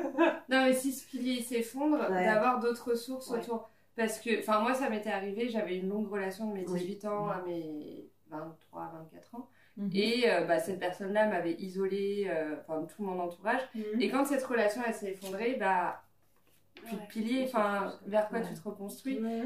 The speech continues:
Speaker 1: Donc, en fait, pour moi, c'est très important maintenant d'avoir une relation amoureuse,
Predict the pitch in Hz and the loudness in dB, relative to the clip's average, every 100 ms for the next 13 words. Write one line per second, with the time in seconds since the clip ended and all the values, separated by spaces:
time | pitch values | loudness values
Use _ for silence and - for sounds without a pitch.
0 | 277 - 208 196 202 285 285 240 226 254 | -6 -4 -2 2 2 2 0 0 2 2
1 | 269 220 226 220 214 196 196 254 214 202 | 0 -4 -4 -2 -2 -6 -6 -4 -2 -2
2 | 226 208 185 185 - 214 214 208 196 214 | -2 -2 -4 -6 -6 -2 0 0 0 -2
3 | 196 190 202 247 262 | -6 -6 -2 0 0